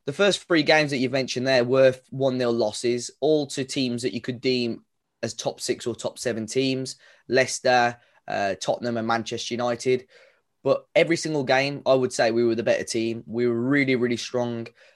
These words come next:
Um, if you, you know, you're into your stats, you look at the X G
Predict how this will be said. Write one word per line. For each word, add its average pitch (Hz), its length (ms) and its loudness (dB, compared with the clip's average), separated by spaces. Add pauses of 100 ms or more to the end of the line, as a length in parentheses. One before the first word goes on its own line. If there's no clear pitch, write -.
(100)
Um, 110 640 0
if - 140 -10
you, 127 140 0
you 120 200 -2
know, 110 80 -2
you're 120 220 2
into 127 180 -4
your 120 100 -2
stats, - 600 -2
you 123 100 -4
look 123 160 -4
at 117 40 0
the 131 140 2
X - 220 -2
G 127 420 2